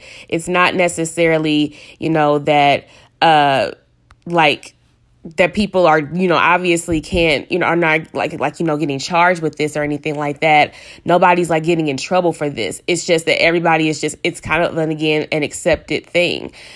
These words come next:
So why it's not something that, you know, again, is a crime or a char-, it's just the fact that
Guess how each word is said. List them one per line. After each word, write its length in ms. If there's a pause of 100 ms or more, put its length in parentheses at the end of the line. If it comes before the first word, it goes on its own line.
(140)
So 580 (1080)
why 480
it's 240
not 380
something 340
that, 200
you 100
know, 160
again, 260
is 100
a 60
crime 480
or 160
a 60
char-, 260
it's 160
just 160
the 100
fact 400
that 380